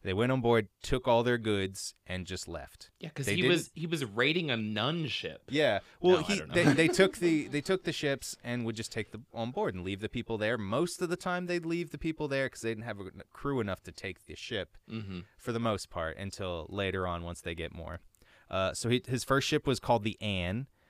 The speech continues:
Speaker 1: um, commanded by Captain Montgomery. Um, the Turbot from Bridgetown was his second ship, but it was also from Barbados.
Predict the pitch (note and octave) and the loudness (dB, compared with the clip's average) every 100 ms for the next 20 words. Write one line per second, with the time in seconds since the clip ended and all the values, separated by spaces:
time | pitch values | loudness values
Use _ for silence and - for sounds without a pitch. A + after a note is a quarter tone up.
0 | _ _ - G2+ F#2+ F#2 F2+ E2+ F2 - | _ _ 0 2 4 2 0 -4 -6 -12
1 | _ - B2 A2+ A2 G#2 - A2+ - G#2 | _ -8 0 2 4 2 4 2 2 0
2 | F#2+ F#2 G#2+ F#2 F2+ G#2 - _ _ - | 0 2 2 2 0 -2 -8 _ _ 0
3 | G2+ F#2+ F2+ - B2+ A#2+ B2+ C#3+ - - | 0 2 -2 0 4 4 4 2 -2 -12
4 | - - B2+ A2+ G#2+ - G2+ G#2+ G#2+ A2+ | -6 -2 2 2 2 0 2 2 -2 -2
5 | - G2+ - F2+ - F#2 - - - _ | 0 0 -2 -6 -2 -2 -4 -16 -20 _
6 | _ _ _ D3 D3+ D3+ D3 E3 E3+ E3+ | _ _ _ 6 6 6 6 6 6 6
7 | F3 D3+ C#3+ B2+ B2+ A2+ F2+ G2+ - | 4 8 8 10 6 6 2 -2 -6